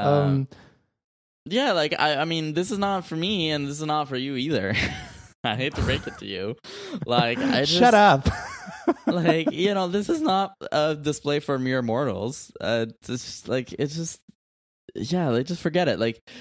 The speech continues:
Speaker 2: if you're lucky, like, go see one in the store, and then I'm, I swear to God, like, I'm sure you look at it and, like, look at it side by side with an iMac,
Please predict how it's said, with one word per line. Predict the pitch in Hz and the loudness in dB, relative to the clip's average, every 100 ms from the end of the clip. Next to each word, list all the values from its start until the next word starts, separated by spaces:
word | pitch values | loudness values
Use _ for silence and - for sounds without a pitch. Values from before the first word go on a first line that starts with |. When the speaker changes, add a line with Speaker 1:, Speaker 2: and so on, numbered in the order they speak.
| - - - - | -18 -20 -12 -2
Speaker 2:
if | 175 180 | -2 0
you're | 180 | 0
lucky, | 151 156 151 131 | 4 4 4 0
like, | 120 123 | 0 0
go | 120 151 170 | 0 2 2
see | - 165 | 0 0
one | 151 147 | 0 0
in | 143 | 0
the | 123 | -2
store, | - 147 143 110 120 - - - | -2 0 2 2 -2 -6 -10 -4
and | 131 | 0
then | 135 127 - - | 0 -2 -4 -2
I'm, | 165 165 - | 0 -2 -6
I | - 147 160 - - | -6 -4 -4 -8 -16
swear | - - 135 147 | -12 -4 -2 0
to | |
God, | 120 117 110 | 0 0 2
like, | 104 127 | 0 0
I'm | 127 | 0
sure | - 135 120 143 175 _ _ | 0 0 2 0 -4 _ _
you | 127 131 | -2 0
look | 113 139 | 0 2
at | 147 | 2
it | 175 | 0
and, | 120 120 110 107 - 107 - | 0 0 0 -4 -8 -14 -6
like, | 120 110 - - 120 | -2 -2 -4 -12 -4
look | 139 156 | 0 2
at | 156 | 0
it | 151 | 2
side | 131 135 | 0 2
by | 139 | 0
side | 139 | 0
with | 131 | 0
an | 123 | 0
iMac, | 120 120 101 98 | 0 0 0 -4